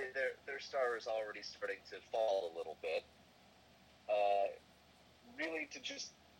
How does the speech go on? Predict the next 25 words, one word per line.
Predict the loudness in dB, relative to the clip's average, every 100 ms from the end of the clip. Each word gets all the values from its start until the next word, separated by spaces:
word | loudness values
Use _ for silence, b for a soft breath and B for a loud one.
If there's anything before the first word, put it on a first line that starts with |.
| -18
hi-, | -10 -10 -10 -16 -8
it | -8 -4 -6 0
probably | 2 2 0 -4
would | -4
have | -2
been | -4 -2
cheaper | -2 0 6
to | 6
hire | 6 4
them | 2 -4 -6
to | -10 -12 -20 0
write | 4 4 2 -4
a | -2
new | -6 -4
song | -2 0 0 -2 -8 b b -20 2
than | 4 4 2
to | -6 4
license | 6 6 2 -4 -10 -16 -14 -14 -18 -20 -20 -18 -2
Grammy | 4 4 4 0
Award-winning | 2 2 2 0 -2 -2 -6 -8
song | -2 -2 -2 -4
Bring | -6 -4
Me | -4
to | 2
Life. | 6 6 6 -2